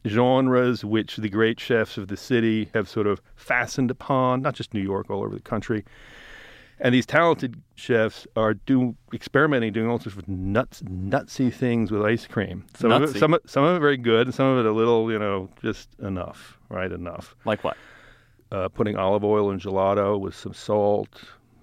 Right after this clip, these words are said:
Speaker 1: salted caramel, fashionable for a while.
Speaker 2: So far,
Speaker 1: These
Speaker 2: two
Speaker 1: days,
Speaker 2: delicious things.
Speaker 1: these days, avocado.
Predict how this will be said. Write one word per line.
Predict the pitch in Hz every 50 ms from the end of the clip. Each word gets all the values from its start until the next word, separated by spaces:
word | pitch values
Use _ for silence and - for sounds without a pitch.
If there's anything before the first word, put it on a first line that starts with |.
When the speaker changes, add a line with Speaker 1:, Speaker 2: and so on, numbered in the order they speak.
| _ _ _
Speaker 1:
salted | - - - - 101 107 104 - 107 98
caramel, | - - 113 107 110 107 107 107 107 107 107 107 104
fashionable | - - - 98 98 98 95 - - 107 101 98 101 98 -
for | - - 101
a | 98
while. | 95 95 104 113 117 117 117 117 117 117 113 110 113 110 107 - _ _ - - - -
Speaker 2:
So | - - 139 131
far, | - 139 131 120
Speaker 1:
These | 107 120 139 160 185 165
Speaker 2:
two | 135 127
Speaker 1:
days, | 143 147 139 135 131 123
Speaker 2:
delicious | 117 104 - -
things. | 107 98 90 98
Speaker 1:
these | 123 135 139 151 139 -
days, | - 135 113 107 113 110 - - _ -
avocado. | - 95 90 85 90 - - - - 98 92 95 98 101 104 127 139